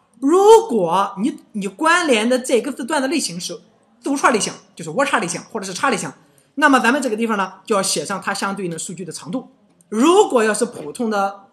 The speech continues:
啊，像整数类型啊，一般的就不用写了，听懂意思了吧？如果这个 title 是字符串，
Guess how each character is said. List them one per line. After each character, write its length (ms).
啊， 140
像 220
整 220
数 160
类 100
型 160
啊， 360
一 80
般 140
的 80
就 60
不 80
用 60
写 80
了， 60
听 140
懂 100
意 60
思 40
了 60
吧？ 240
如 340
果 140
这 80
个 80
title 300
是 120
字 40
符 140
串， 120